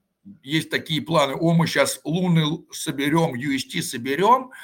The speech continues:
всем разрешим ее заводить, выводить не разрешим, а потом будет, э, дропчик Луны Терры два, и мы его цап-цап-цап и получим». Вот. Соответственно, э,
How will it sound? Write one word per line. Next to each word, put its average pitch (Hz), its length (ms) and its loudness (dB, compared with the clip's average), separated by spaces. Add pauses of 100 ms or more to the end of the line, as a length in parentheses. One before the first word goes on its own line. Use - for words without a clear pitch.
(260)
всем 160 340 0
разрешим 139 560 -4
ее 135 180 -4
заводить, 131 580 -2
выводить 139 520 -4
не 127 100 -6
разрешим, 127 580 -4 (180)
а 151 100 2
потом 175 340 2
будет, 226 400 0
э, 165 220 2 (160)
дропчик 185 680 -2 (240)
Луны 175 720 2
Терры 170 300 2
два, 190 440 2
и 147 100 -4
мы 170 180 0
его 185 260 2
цап-цап-цап 226 1040 -2 (140)
и 170 100 -10
получим». 160 640 -2 (640)
Вот. 139 520 0 (840)
Соответственно, 139 1120 -6 (240)
э, 98 640 -4